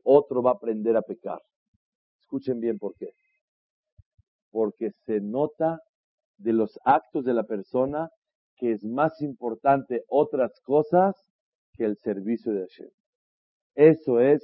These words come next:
Hilul Hashem. Está escrito en la Torah una alajá, para que aprendamos de ella. El alajá dice,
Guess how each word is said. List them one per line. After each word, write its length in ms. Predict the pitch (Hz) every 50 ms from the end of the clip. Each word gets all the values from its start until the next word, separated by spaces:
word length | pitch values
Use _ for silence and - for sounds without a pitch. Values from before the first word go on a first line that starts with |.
| - _
Hilul 280 | - 110 107 107 110 104
Hashem. 300 | 95 - - - - - _ _ _ _ _ _ _ _ _ _ _ _ -
Está 240 | - - - 170 170
escrito 640 | 160 - - - 147 160 156 - - 110 104 107 - _ _ _ _ _ _ _ _
en 100 | - 104
la 100 | 113 117
Torah 220 | - 123 127 135 139
una 160 | 143 139 135
alajá, 400 | 120 113 107 - 131 143 143 127 -
para 140 | - 113 104
que 80 | - 110
aprendamos 400 | 95 110 113 131 135 135 131 113
de 160 | 113 123 113
ella. 240 | 107 101 107 104 104 - _ _ _ _ _ _ _ _ _ _ _ _ _ _ _ _ _ _ _ _ _ _ _ -
El 100 | 110 110
alajá 360 | 113 117 113 - - 160 156
dice, 420 | 131 139 127 - - 123 117 113